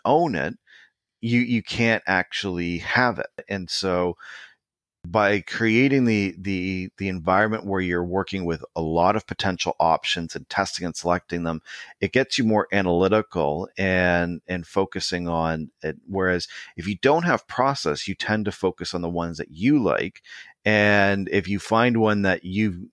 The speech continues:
you've spent some time with, and not only do you have that preference of it because you created it, but you might have preference towards it 'cause you've experienced it longer, and that creates, uh,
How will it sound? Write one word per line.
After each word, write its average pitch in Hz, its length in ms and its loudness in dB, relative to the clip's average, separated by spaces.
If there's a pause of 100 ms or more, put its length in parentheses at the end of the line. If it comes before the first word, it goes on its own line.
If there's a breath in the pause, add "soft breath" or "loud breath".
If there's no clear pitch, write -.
you've 98 300 -4
spent 98 320 -4
some 85 180 -8
time 123 420 2
with, 87 220 0
and 92 260 -4
not 98 220 0
only 101 320 0
do 85 120 -6
you 85 140 -2
have 82 380 0 (380 loud breath)
that 80 260 2 (220)
preference 117 500 -2
of 87 140 -2
it 85 100 -2
because 78 240 -10
you 76 80 -14
created 90 560 -2
it, 73 180 -4 (360 loud breath)
but 95 80 -6
you 95 80 -2
might 107 180 4
have 95 220 0
preference 107 480 -2
towards 92 340 -4
it 80 60 -12
'cause 85 200 -8
you've 85 140 -2
experienced 135 640 0
it - 140 -2
longer, 78 360 -4
and 82 120 -2
that 82 180 0
creates, 87 540 -2
uh, 76 480 0